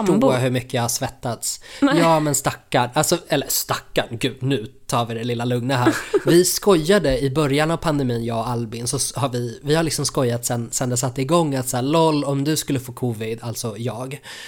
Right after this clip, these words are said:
Speaker 2: så, så skulle du bli jättesjuk och typ få alla symptom man kan få." Och bara, "Haha, Albin skulle inte få någonting alls. Tihi, vad kul det här skulle vara." Hundra procent det som hände. Albin
Speaker 1: <laughs>
Speaker 2: blev snorig i tre dagar.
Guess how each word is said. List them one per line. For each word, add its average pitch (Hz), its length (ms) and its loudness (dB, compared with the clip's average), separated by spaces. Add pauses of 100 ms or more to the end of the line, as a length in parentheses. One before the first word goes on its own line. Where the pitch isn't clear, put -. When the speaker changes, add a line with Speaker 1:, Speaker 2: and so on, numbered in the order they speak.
(120)
Speaker 2:
så, 123 340 0 (600)
så 147 200 -2
skulle 131 280 2
du 120 220 0
bli 110 400 -6
jättesjuk - 1200 0
och 127 100 -2
typ 113 140 -6
få 127 140 0
alla 117 260 0
symptom 120 340 -2
man 110 120 -6
kan 123 180 -6
få." 202 340 6 (300)
Och 180 140 4
bara, 165 120 4
"Haha, 196 460 4
Albin 156 500 2
skulle 135 220 0
inte 120 180 -2
få 120 160 -2
någonting 110 400 -6
alls. 127 460 -4
Tihi, 165 340 4
vad 131 140 0
kul 139 180 2
det 120 60 2
här 113 60 0
skulle 110 220 -6
vara." 117 160 -12 (500)
Hundra 190 320 4
procent 139 460 0
det 123 200 0
som 120 160 -2
hände. 123 420 -2
Albin 147 600 2
Speaker 1:
<laughs> - 0 -
Speaker 2:
blev 131 280 0
snorig 190 540 2
i 190 40 6
tre 107 280 -4
dagar. - 280 -12